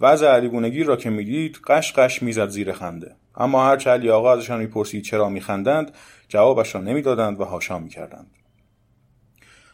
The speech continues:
نهار را که خوردند و قصد رفتن کردند، یکی یکی می‌آمدند پیش علی خان و می‌پرسیدند: "مشتری، راستی بچه رو چجوری زاییدی؟" و مسخره‌اش می‌کردند و می‌رفتند. همه که رفتند و علی گونه‌گیر با خودش تنها ماند،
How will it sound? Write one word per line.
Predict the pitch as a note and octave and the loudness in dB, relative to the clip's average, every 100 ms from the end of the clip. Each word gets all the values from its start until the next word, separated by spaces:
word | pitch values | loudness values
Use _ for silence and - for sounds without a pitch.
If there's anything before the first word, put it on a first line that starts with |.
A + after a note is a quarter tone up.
| _ | _
نهار | B2+ D3+ C3+ | 4 6 6
را | A#2+ | 2
که | |
خوردند | A#2 A#2+ A2+ A2 | -2 -2 -2 -2
و | G#2+ | 0
قصد | G#2 G#2 G#2+ | -2 -2 -4
رفتن | G#2+ A2 A2 | -4 -4 -6
کردند، | A2+ G#2+ D3 D#3+ D#3 C3 | -6 -2 2 2 0 -2
یکی | C3 C3+ | 0 -2
یکی | C3 F3 | -2 -4
می‌آمدند | E3+ D#3 D3+ C#3+ C#3 | -2 0 2 0 -2
پیش | C#3+ | -2
علی | C#3 G#2 G2+ | 0 0 0
خان | C3 D3+ | -2 -2
و | |
می‌پرسیدند: | C3 - G#2+ - C#3+ D3+ - _ _ _ - | -2 -4 -8 -4 -2 -2 -6 _ _ _ -6
"مشتری، | A#2+ C3 D#3 D#3 | -6 -2 0 2
راستی | B2 A#2 D3 D3+ C3+ - - - | 2 0 -2 -2 -4 -6 -14 0
بچه | A2 A2+ C#3 | 0 2 -2
رو | C#3+ | -2
چجوری | D3 C3 B2+ | -4 -2 -2
زاییدی؟" | A#2+ G#2+ G2 G2 G2 - _ _ _ _ _ _ A2 | 2 2 0 -6 -12 -16 _ _ _ _ _ _ 0
و | |
مسخره‌اش | A#2 A#2+ B2 C#3 D#3 D#3 | 2 2 4 6 4 2
می‌کردند | D3 C#3 B2 A2+ | 0 2 2 -2
و | |
می‌رفتند. | G2 F2 - - - _ _ _ _ _ _ _ - - | -6 -8 -12 -18 -20 _ _ _ _ _ _ _ -8 -2
همه | E3 | 0
که | E3+ D3+ | 2 4
رفتند | F3 - B2 A2 | 4 2 -2 -2
و | |
علی | G2+ G#2 | -4 -4
گونه‌گیر | G2+ G2+ G#2+ | -6 -6 -4
با | G#2 F#2+ | -4 -2
خودش | G2+ G2 | -2 -4
تنها | - G2 G2 | -6 -8 -6
ماند، | G2+ C3 C3+ C3 | -4 -2 -2 -8